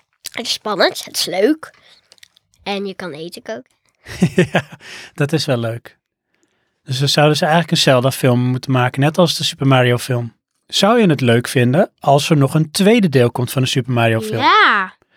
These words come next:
Speaker 2: En waar hoop je dan dat het over gaat? Als jij het mag bedenken.
Speaker 1: En dat ze wel honderd keer gaan zeggen: "Moet je ons zien, we zijn schattig."
Speaker 2: Dat zou je leuk vinden, als ze dat meer zeggen. Maar moet ze nog, moet,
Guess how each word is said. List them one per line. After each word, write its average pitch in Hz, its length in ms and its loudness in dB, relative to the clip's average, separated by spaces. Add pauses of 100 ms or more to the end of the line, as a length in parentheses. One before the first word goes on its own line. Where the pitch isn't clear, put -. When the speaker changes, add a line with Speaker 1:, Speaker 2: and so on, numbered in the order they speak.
(140)
Speaker 2:
En 147 160 -2
waar 151 160 4
hoop 170 260 2
je 160 140 0
dan 202 400 2
dat 170 200 0
het 180 160 0
over 165 260 2
gaat? - 460 0 (180)
Als 160 160 -2
jij 202 120 2
het 233 100 -2
mag 214 140 2
bedenken. 117 500 -6 (520)
Speaker 1:
En 196 360 -8 (880)
dat - 180 -16
ze - 80 -8
wel 208 380 -6
honderd 349 400 -2
keer 320 200 -6
gaan 262 140 -6
zeggen: 277 400 -4 (720)
"Moet 233 160 -10
je 233 60 -6
ons - 200 -6
zien, 208 260 -6
we - 60 -16
zijn - 160 -10
schattig." - 540 -8 (760)
Speaker 2:
Dat 147 160 -2
zou 156 140 4
je 147 100 4
leuk 135 200 4
vinden, 120 120 -4
als 123 120 -4
ze 135 100 0
dat 127 40 0
meer 147 220 4
zeggen. 113 460 -4 (480)
Maar 143 160 2
moet 170 200 4
ze 180 80 0
nog, 175 180 2
moet, 160 160 2